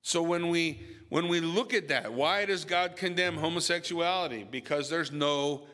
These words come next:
life. What happens if all of society becomes homosexual? Should that happen, what happens? The end of society.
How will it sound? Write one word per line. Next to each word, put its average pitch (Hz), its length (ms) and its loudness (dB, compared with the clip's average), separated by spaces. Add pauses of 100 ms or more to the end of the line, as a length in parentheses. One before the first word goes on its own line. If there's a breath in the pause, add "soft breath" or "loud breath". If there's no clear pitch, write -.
(120)
life. 185 720 -2 (1900)
What 160 160 2
happens 196 400 0
if 175 200 2
all 202 340 2
of 196 80 0 (220)
society 185 720 0
becomes 165 420 -4
homosexual? 156 720 -2
Should 175 300 0
that 175 160 2
happen, 147 360 -2
what 135 160 -2
happens? 113 500 -4 (520 loud breath)
The 139 180 2
end 165 220 0
of 147 100 -4
society. 139 760 0